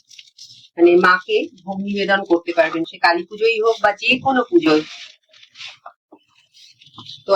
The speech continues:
আমি ভালো করে মিক্স করে দিচ্ছি। তো আমি যেহেতু দু কাপ চাল দিয়েছি, গোবিন্দভোগ চাল, তো আমি চার কাপ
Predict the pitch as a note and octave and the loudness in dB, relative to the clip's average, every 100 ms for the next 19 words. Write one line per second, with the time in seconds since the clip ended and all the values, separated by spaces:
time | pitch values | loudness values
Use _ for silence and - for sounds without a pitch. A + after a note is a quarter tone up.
0 | G#3+ G#3+ G3 G3+ G#3+ A3+ A#3 G#3+ - A3+ | 2 0 -4 -4 -2 -4 -2 -4 -2 0
1 | A3+ A3 - C#4 F4 - - - _ - | 0 -2 -4 2 2 0 -20 -20 _ -20
2 | _ - _ - G#3+ G3+ A3+ C#4+ D4 D#4 | _ -20 _ -4 0 2 4 6 8 6
3 | D#4+ C#4+ D4+ A3+ A#3 C#4 C#4+ - _ _ | 6 0 -2 -4 2 4 4 -2 _ _
4 | _ A#3+ A3 A3+ A#3+ A3 G#3 D4 B3+ G#3+ | _ 2 4 4 2 -2 -2 4 6 6
5 | A3 A#3+ A#3 - - A#3+ E4+ E4+ G#3 G3 | 6 2 2 -6 2 2 2 0 0 4
6 | G#3+ A#3 G#3+ - D4 | 4 4 2 2 -4